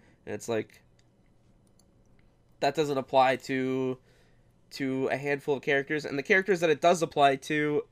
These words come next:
<coughs> I don't think whether or not they were on a Nintendo system is the reason why. Like, you look at Solid Snake from Metal Gear Solid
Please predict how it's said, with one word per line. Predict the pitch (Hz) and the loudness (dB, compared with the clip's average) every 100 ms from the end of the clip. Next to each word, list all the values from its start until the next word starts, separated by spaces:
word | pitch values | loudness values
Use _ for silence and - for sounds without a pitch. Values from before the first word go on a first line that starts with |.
| _ _ | _ _
<coughs> | - - - _ - - - - _ _ - - - - - - - - 160 | -6 -4 -10 _ -12 -10 -12 -14 _ _ -20 -20 -20 -20 -20 -20 -20 -2 4
I | 160 | 4
don't | 151 - | 4 2
think | 160 135 - - _ - - - - 131 | 0 0 -6 -20 _ -20 -20 -20 -18 -2
whether | 143 147 147 | 2 4 4
or | |
not | 139 135 | 4 2
they | 143 | 2
were | 135 127 110 | 2 2 2
on | 135 | 2
a | 127 | 0
Nintendo | 120 120 131 123 | -6 -8 -8 -8
system | 123 113 - 120 | -8 -12 -10 -8
is | 120 117 | -8 -8
the | |
reason | 113 127 113 107 | -8 -8 -8 -8
why. | 104 120 98 107 135 | 0 2 2 0 -2
Like, | 104 127 | -4 -6
you | 139 | -4
look | 143 - | -4 2
at | 135 131 - _ _ _ _ | 2 2 -2 _ _ _ _
Solid | - - 143 131 123 | -16 -2 2 4 2
Snake | - 123 123 - | -6 -6 -6 -4
from | - 123 | -8 -4
Metal | 117 120 | -4 -4
Gear | 127 101 | -6 -10
Solid | - 123 117 113 127 147 | 2 4 4 2 0 -2